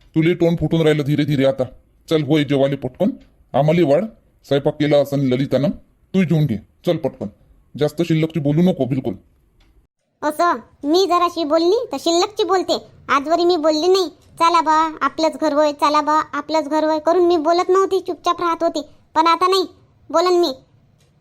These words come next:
Speaker 1: काहून बा, चांगलं सुरू आहे आपलं, लग्न झालं तेव्हापासून सगळं नाही, भांडण नाही, आता काहून बा तू वाईटावर चितली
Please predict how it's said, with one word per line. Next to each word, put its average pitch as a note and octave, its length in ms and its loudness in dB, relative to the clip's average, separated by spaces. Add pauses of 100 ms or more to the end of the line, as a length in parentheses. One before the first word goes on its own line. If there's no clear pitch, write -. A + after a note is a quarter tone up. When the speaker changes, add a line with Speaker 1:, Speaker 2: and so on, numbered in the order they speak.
(1500)
Speaker 1:
काहून F3 240 4
बा, D3+ 140 6
चांगलं D3+ 340 2
सुरू D3+ 240 4
आहे D3 160 4
आपलं, C#3 420 4
लग्न C#3+ 240 0
झालं C#3 240 2
तेव्हापासून C3+ 560 0
सगळं C3+ 300 2
नाही, E3 100 0
भांडण D3+ 320 0
नाही, D3 180 -2
आता B2+ 200 0
काहून E3 220 2
बा F#3 100 2
तू F3+ 160 0
वाईटावर D#3 300 2
चितली C#3 420 -4